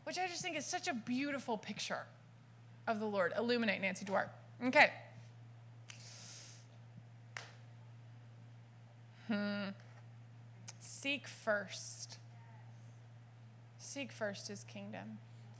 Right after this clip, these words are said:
So when stuff happens, what's your first go-to? Is it to call your spiritual parents? 'Cause anyone that's under us or on our teams, if they're calling,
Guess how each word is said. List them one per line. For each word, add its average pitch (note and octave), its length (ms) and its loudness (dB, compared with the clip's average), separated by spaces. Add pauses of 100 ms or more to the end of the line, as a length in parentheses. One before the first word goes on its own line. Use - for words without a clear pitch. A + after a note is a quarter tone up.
(1400)
So A#3+ 480 4
when C4 180 4
stuff D4 380 4
happens, A#3+ 800 0
what's A#3 260 0
your C4 100 0
first - 540 -2
go-to? G3+ 340 -2 (960)
Is G#3+ 100 2
it B3+ 80 4
to C4+ 80 6
call A3+ 300 8
your A#3+ 160 4
spiritual A3+ 440 2
parents? G#3+ 720 2 (2250)
'Cause A#3 200 0
anyone C#4+ 360 8
that's A3+ 320 2
under A3+ 360 8
us A#3 340 6
or G#3+ 100 8
on G#3 140 8
our G3 160 6
teams, A#3+ 460 -2
if G#3 100 -2
they're A3 140 6
calling, A#3+ 560 2